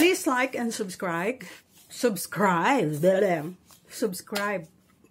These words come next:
<laughs> Yun. Comment, like, and subscribe, and tap the button, bell button para ma-update kayo, ma-notify kayo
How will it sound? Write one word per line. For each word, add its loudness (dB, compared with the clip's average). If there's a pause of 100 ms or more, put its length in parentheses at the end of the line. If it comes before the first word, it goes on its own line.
(360)
<laughs> -6
Yun. -4 (280)
Comment, 4 (280)
like, 2
and -4
subscribe, -6
and -8
tap -2
the -8
button, -6 (320)
bell 4
button -2 (400)
para -4
ma-update -6
kayo, -4 (500)
ma-notify -6
kayo -4